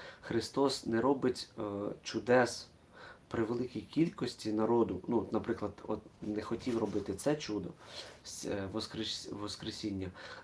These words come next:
для того, щоб, е, його не звинуватили в тому, що він шукає слави, щоб більше людей бачили, більше його прославляли.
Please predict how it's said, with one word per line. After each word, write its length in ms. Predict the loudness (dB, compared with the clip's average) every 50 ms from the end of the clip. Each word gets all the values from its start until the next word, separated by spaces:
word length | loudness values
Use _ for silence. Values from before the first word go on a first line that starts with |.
| -12 -8
для 100 | -6 -6
того, 400 | -4 -2 0 2 4 4 4 2
щоб, 240 | 0 -2 -2 -4 -4 -4 -6
е, 320 | -4 -2 -2 -2 -2 -4 -4 -4 -6 -6 -4
його 180 | -2 -2 -2
не 100 | 0 0
звинуватили 640 | -2 0 -2 -2 0 0 0 0 0 -2 -4 -4 -6
в 80 | -6
тому, 260 | -4 -4 -4 -2 -2
що 160 | -4 -4 -4 -4
він 180 | -4 -4 -4 -6 -10 -14 -16 -16 -12
шукає 440 | -6 -6 -4 0 2 4 6 6 4
слави, 460 | 4 2 4 6 6 6 6 4 0
щоб 200 | -4 -6 -6 -6 -4
більше 360 | 0 0 0 0 0 -4 -4
людей 240 | -4 -4 -2 -2 -2
бачили, 460 | 2 4 4 4 4 2 0 -4 -4
більше 320 | -4 -4 -4 -6 -6 -6 -4
його 140 | -4 -6
прославляли. 600 | -6 -8 -8 -8 -6 -6 -4 -2 -2 -2 -4 -6